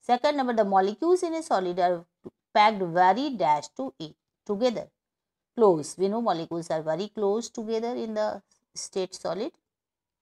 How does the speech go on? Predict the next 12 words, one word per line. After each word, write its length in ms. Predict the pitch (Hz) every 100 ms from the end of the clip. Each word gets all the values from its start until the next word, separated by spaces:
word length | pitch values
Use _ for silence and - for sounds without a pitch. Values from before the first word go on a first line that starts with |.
| _ _ _ _ _ _ _ _ -
Now, 80 | 208
question 360 | 247 240 320
number 260 | 294 285 277
three, 300 | - 165 180 _
water, 460 | 196 208 214 330 339
milk 400 | 220 202 196 -
and 260 | 262 220
juice 300 | 165 175 180
are 100 | 175
examples 640 | 160 139 156 143 156 156 -
of 260 | 190 233 311 _ -
dash. 480 | 143 127 - - -